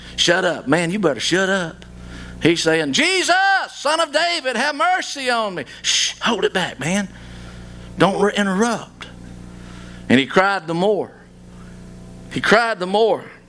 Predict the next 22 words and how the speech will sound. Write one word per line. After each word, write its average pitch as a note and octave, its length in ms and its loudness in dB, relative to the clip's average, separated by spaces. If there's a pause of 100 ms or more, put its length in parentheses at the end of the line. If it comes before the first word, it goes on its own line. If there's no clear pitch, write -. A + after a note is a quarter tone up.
(680)
Stop F#3+ 340 4
worrying F#3 360 2
about D3 340 -2
what - 220 0
people D#3+ 460 -2 (760)
will C3+ 180 6
have D3+ 240 -2
to C3+ 80 -6
say. D3 460 0 (1080)
Next, E3 380 4
we C#3+ 120 -2
see E3 180 2
in D3+ 100 0
verse D3+ 220 0
forty-six, - 1000 0 (580)
you E3+ 120 6
gotta F#3 220 2
stop F#3 340 0
waiting F3 580 2
for F3 220 2
ideal E3+ 440 2
circumstances. D#3+ 1080 -2